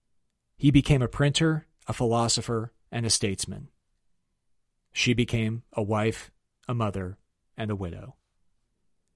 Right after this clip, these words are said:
He signed the Declaration of Independence, the Treaty of Paris, and the Constitution.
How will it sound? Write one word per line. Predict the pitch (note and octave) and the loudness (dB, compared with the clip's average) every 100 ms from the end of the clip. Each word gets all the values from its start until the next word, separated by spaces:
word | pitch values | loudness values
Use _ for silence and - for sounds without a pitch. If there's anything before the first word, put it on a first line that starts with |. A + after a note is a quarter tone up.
| _ _ _ _ _ - | _ _ _ _ _ 2
He | E3+ | 6
signed | D#3 C#3+ C3+ | 8 8 6
the | |
Declaration | A#2 C#3 D3 C3 C3+ - | 6 4 4 4 4 2
of | B2+ | 0
Independence, | C3+ - B2+ A#2 A#2 A#2 - - _ - | -2 0 0 0 -4 -4 -6 -6 _ -10
the | A2+ | -4
Treaty | - C3 B2+ | 2 4 4
of | C3 | 4
Paris, | - G#2+ G2+ G2+ - - _ - | 0 -2 -2 -4 -4 -6 _ -8
and | A2+ | -6
the | A2 | -4
Constitution. | A2+ G#2 A2 - F#2 - - | -4 -4 -6 -6 -6 -8 -12